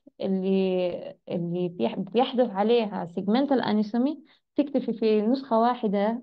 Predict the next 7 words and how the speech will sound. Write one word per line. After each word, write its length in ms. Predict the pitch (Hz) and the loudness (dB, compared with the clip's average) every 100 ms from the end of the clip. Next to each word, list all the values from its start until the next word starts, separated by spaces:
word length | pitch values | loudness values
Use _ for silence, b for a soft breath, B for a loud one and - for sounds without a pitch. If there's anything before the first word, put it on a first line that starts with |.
| - | -6
من 180 | 208 208 | -2 0
أجل 440 | 214 208 208 214 - 175 | 2 2 2 0 -4 -6
العمل، 340 | 135 147 151 - _ b b b _ _ _ - | -4 -8 -12 -16 _ b b b _ _ _ 4
ولكن 540 | 262 466 - 262 294 427 427 - _ 392 | 6 8 6 4 2 2 -2 -12 _ 0
مش 340 | 508 - - | 0 -2 -4
كل 160 | 320 262 | 2 4
الجينات 420 | 226 220 220 | 4 2 0